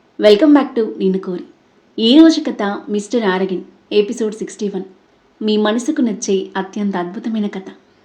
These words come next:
కథ నచ్చితే లైక్ చేయండి. లైక్తో పాటు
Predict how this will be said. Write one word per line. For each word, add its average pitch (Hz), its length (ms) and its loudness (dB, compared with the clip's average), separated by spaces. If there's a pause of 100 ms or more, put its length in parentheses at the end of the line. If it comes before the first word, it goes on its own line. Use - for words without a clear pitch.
(300)
కథ 208 120 2
నచ్చితే 214 420 -2
లైక్ 185 340 -4
చేయండి. 196 260 -4 (500)
లైక్తో 214 360 2
పాటు 202 460 -4